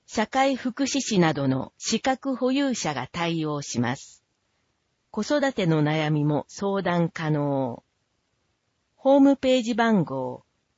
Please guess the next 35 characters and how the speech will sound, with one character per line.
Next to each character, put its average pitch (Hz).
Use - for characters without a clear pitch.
一 233
ゼ 262
ロ 196
一 -
五 185
五 220
七 190
四。 139
二 202
次 254
元 269
コ 240
ー 156
ド 135
が 131
あ 131
り 123
ま 123
す。 -
六 294
月 285
分 254
の 220
税 254
金、 233
料 254
金。 139
納 269
期 269
限、 165
六 247
月 277
三 254
十 220
日、 143